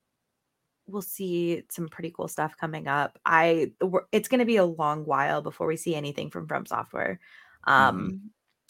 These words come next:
Speaker 1: like, I think we'll probably not see even, like, a trailer for a new game for another two or three years. Um, 'cause even though that they're rolling out of Elden Ring, um, I'm sure that they have some people working on D L C for Elden Ring.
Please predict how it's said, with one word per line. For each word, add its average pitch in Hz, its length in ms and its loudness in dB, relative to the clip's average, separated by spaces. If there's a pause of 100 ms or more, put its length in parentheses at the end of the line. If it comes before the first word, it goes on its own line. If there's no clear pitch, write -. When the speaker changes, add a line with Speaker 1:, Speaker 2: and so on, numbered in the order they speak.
Speaker 1:
like, 180 140 0
I 185 100 6
think 208 220 2
we'll 214 100 8
probably 175 520 6
not 147 280 2
see 196 160 -2
even, 170 340 2
like, 160 140 -4
a 160 60 -2
trailer 156 420 0
for 151 140 -4
a 160 60 -2
new 151 180 -6
game 156 320 -4
for 165 100 -4
another 151 300 -4
two 147 180 -6
or 156 100 0
three 156 240 -10
years. 170 580 0 (440)
Um, 113 540 4 (160)
'cause 185 280 4
even 220 260 4
though 196 260 12
that 180 260 6
they're 175 160 8
rolling 170 480 4
out 160 340 6
of 151 400 0
Elden 180 360 0
Ring, 220 420 0 (380)
um, 165 200 8
I'm 180 140 6
sure 202 220 2
that 202 120 0
they 208 80 2
have 175 200 2
some 170 160 0
people 175 240 0
working 165 300 -2
on 160 100 -2
D 160 140 -2
L 147 100 2
C 147 200 -6
for 90 120 -2
Elden 160 300 2
Ring. 175 380 -2